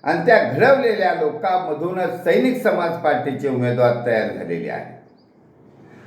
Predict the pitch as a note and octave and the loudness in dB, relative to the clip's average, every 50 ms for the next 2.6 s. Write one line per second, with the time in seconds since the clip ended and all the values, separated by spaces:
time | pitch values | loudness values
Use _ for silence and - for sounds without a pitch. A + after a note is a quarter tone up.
0 | - - - - - - - - G2 G#2+ C3+ G3 C4 D4+ D#4+ E4 E4 D#4 C#4+ C#4 | -20 -20 -20 -20 -20 -18 -8 0 4 4 6 6 6 6 4 4 4 2 0 0
1 | A3+ B3+ B3+ B3+ B3+ A3 G#3 G3+ - G#3+ G#3 - - - E3+ - - E3 C#3+ C#3 | 2 2 2 2 2 0 -2 -4 -2 -4 -4 -4 -6 -10 -10 -8 -4 -4 -4 -4
2 | B2 C3 B2 A#2+ A2+ A2 F#2+ F2 - - - | -4 -6 -6 -6 -6 -8 -10 -10 -12 -14 -16